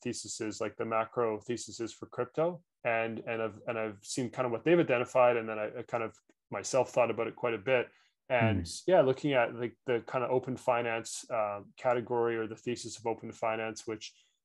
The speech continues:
Speaker 1: encompasses a lot. And then you have your Web three, you know, vision or whatever you call it, where, you know, you have this platform that's probably gonna be very significant, um, that a lot of things are gonna get built on top of. Um, and
Speaker 2: Hmm.
Speaker 1: you have your, your state free store of value,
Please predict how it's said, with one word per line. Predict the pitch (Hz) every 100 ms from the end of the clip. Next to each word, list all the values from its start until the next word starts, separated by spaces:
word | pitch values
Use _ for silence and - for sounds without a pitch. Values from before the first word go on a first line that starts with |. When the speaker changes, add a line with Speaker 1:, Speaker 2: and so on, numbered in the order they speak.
| -
Speaker 1:
encompasses | 127 139 123 120 120 110
a |
lot. | 107 107 113
And | 113
then | 110
you | 110
have | 113 107
your | 110
Web | 113 110
three, | - 120 113 113 - _ _
you | 110
know, | 110 104 98
vision | 117 107 117
or | 110
whatever | 110 107
you | 110
call | - 117 113
it, | 110
where, | 110 107 - _ _ _ -
you | 117
know, |
you |
have | 110 107 104
this | 107 - 117 -
platform | 131 113 - 123 113
that's | 107
probably | - 117 110
gonna | 107 110 104
be | 107
very | 107 110 110
significant, | 110 107 107 - 117 110 107 -
um, | 104
that | 107 117
a |
lot | 117 117
of | 113
things | - 113 104
are |
gonna | 107 110
get | 107
built | 110 107
on | 107
top | 113 107 107
of. | 113 - _ _ _ _ _ 120
Um, | 117 110
and | 120
Speaker 2:
Hmm. | 120
Speaker 1:
you |
have | 113 110 107
your, | 113 110 -
your | 113
state | - 131 123 -
free | 117
store | 110 123 110
of | 104
value, | 120 143 131 117